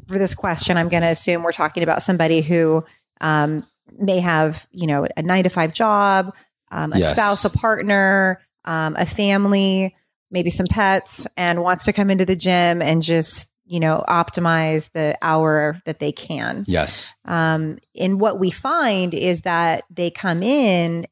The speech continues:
Speaker 1: and they're enjoying the process, they're feeling good,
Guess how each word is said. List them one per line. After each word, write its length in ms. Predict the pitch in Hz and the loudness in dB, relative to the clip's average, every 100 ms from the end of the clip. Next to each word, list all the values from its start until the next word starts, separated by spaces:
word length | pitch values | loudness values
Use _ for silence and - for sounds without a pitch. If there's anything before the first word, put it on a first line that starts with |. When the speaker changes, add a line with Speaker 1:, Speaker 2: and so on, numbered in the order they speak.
| - | -6
Speaker 1:
and 580 | 170 160 160 160 160 165 - | -2 0 0 -2 -4 -8 -4
they're 280 | 175 170 | 0 0
enjoying 420 | - 175 170 233 247 | 0 0 0 0 0
the 60 | |
process, 680 | 240 220 208 220 202 196 202 | 0 0 -2 0 0 0 0
they're 140 | 170 | -4
feeling 440 | 160 - 220 214 208 | -6 -4 -2 0 2
good, 560 | 185 185 180 185 180 | 2 2 2 2 0